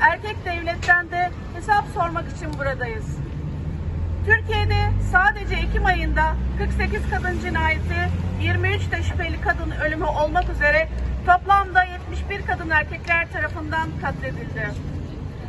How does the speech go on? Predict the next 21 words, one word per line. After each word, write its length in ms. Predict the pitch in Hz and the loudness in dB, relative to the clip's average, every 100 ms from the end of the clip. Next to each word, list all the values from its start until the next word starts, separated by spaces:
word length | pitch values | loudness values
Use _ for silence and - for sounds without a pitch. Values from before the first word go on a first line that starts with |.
| - | -6
Kadın 320 | - 359 427 453 | 0 4 2 0
cinayetleri 760 | 415 392 381 392 - 370 392 403 - | 2 4 4 2 -4 -2 0 -2 2
her 180 | 370 415 | 4 4
geçen 480 | 415 392 403 381 349 | 0 -2 2 2 2
gün 120 | 330 | 2
artarken 680 | 302 311 339 311 - 359 370 - - - | 2 2 0 0 4 2 2 -6 -12 -12
iktidarın 580 | - - 359 359 403 381 | -10 -6 2 2 2 -8
bu 80 | 392 | -8
cinayetlerle 720 | 370 349 339 330 339 381 370 | 0 4 2 2 2 2 0
mücadelede 640 | 320 311 311 311 311 311 | -8 -4 -2 -2 -4 -8
yetersiz 580 | 330 311 320 311 - - | -8 -4 0 0 -2 -8
kalması, 720 | 403 330 285 294 - 330 359 - - 240 - | -2 -2 -2 -6 -6 -2 -2 -2 -12 -12 0
adaleti 600 | 285 320 349 359 370 427 | 0 4 4 4 0 -6
tesis 340 | - 370 370 427 | -4 -6 -6 -6
etme 340 | 381 - 392 | -6 -6 -8
konusundaki 600 | 415 349 349 349 339 359 | -6 -6 -6 -6 -8 -6
eksikleri 580 | 277 262 - 269 - - | -6 -6 -8 -6 -6 -6
kabul 260 | - 359 370 | -4 -4 -4
etmemiz 480 | 359 - 330 330 | -6 -6 -6 -4
mümkün 480 | 302 302 - 349 - | -4 -4 -4 -6 -6
değildir. 460 | 285 - - 226 | -6 -6 -8 -8